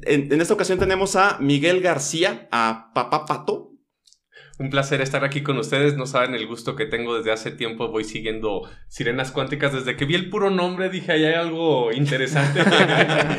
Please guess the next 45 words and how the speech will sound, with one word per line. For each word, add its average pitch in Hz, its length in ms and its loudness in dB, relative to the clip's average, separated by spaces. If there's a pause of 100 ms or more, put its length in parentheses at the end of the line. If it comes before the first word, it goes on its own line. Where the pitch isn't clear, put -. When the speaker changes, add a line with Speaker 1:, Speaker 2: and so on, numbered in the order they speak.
(300)
Speaker 2:
Eh, 143 200 2 (220)
siempre, 156 680 2 (200)
pues 143 120 -10
tenemos 143 220 4
muchos 151 260 0
años 151 180 4
de 135 100 0
conocernos, 139 480 -2
Daniel. 151 300 2
Siempre 143 240 -4
me 135 60 0
ha 131 40 0
gustado 131 300 -2
mucho 127 280 -6
la, 101 260 -2
la 107 140 -2
acidez 113 380 -4
de 123 80 -4
tu 120 160 -12
humor 113 320 -4
y 127 80 -8
creo 117 180 -6
que 127 100 -6
se, 95 320 -4 (300)
se 139 160 -6
traslada 123 560 0
esto 127 340 -4
al, 104 200 -4
al 113 160 -4
podcast 127 520 -4
y, 113 220 -6 (160)
y 117 60 -12
es 110 100 -14
una 127 120 -2
alegría 113 340 0
estar 113 280 -2
con 104 140 -6
ustedes. 90 500 -10 (260)
Speaker 1:
Sí, 117 220 0
ya, 120 220 0
ya 131 160 0
teníamos 151 360 0
rato 151 240 0
queriéndote 143 420 0
invitar. 123 520 -4